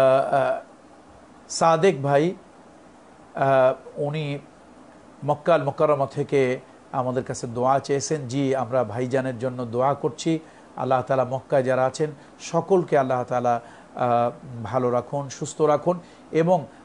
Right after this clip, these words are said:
আল্লাহ তাআলা অ-, খুব দ্রুত এ মহামারী থেকে আল্লাহ তাআলা আমাদেরকে নিষ্কৃতি দান করুন, যাতে করে হারাম শরীফে প্রাণ ভরে আপনারা যারা ওখানে আছেন তারা যেন তাওয়াফ করতে পারেন,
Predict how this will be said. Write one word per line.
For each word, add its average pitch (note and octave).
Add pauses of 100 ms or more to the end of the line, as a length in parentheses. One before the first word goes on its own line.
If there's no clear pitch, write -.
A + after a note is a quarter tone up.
আল্লাহ D3
তাআলা C#3+ (340)
অ-, D3
খুব E3 (160)
দ্রুত D#3+ (460)
এ C#3
মহামারী C#3
থেকে C#3+
আল্লাহ B2+
তাআলা B2
আমাদেরকে B2
নিষ্কৃতি F3
দান E3
করুন, F#3+ (340)
যাতে C3+
করে C3
হারাম C#3
শরীফে C3+ (340)
প্রাণ D#3+
ভরে B2+ (300)
আপনারা B2+
যারা B2
ওখানে C3
আছেন D#3
তারা C3
যেন B2
তাওয়াফ C#3
করতে D#3
পারেন, D3+